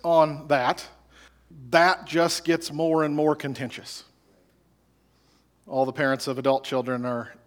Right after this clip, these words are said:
amening that. The forcefulness doesn't work. It just creates contention and arguing. I can't yell.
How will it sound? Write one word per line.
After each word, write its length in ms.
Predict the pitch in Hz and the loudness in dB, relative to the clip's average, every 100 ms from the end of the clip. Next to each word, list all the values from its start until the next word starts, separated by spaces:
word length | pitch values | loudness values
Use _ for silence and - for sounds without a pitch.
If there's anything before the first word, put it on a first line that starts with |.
| - | -12
amening 480 | 123 120 123 117 117 | -8 -4 -4 -4 2
that. 300 | 151 107 - - - - - - - - - - - | 2 2 -10 -20 -20 -20 -20 -20 -20 -20 -20 -20 -6
The 400 | 156 160 151 - - | 4 4 4 -2 -14
forcefulness 1300 | - - - 196 226 - - 240 233 240 262 - - - _ _ _ _ _ _ _ _ _ _ 120 | -12 -2 4 6 6 2 0 2 4 2 -2 -10 -16 -20 _ _ _ _ _ _ _ _ _ _ -2
doesn't 380 | 151 160 - - | 4 4 4 -2
work. 400 | 208 226 - - - _ _ _ _ _ _ _ _ - | -2 -4 -12 -20 -20 _ _ _ _ _ _ _ _ -6
It 100 | 156 | -2
just 280 | 135 180 - | 2 2 2
creates 300 | 175 170 165 | 2 2 0
contention 520 | 165 156 170 - 151 | -4 -2 -2 -2 0
and 100 | 147 | 6
arguing. 560 | 151 147 131 113 120 120 _ _ _ _ _ _ _ _ | 6 4 -2 -8 -12 -18 _ _ _ _ _ _ _ _
I 120 | - - | -6 -4
can't 540 | - 180 180 180 - - _ _ _ | -4 -2 -2 -4 -10 -18 _ _ _
yell. 500 | - 160 180 202 196 | -4 2 4 2 -2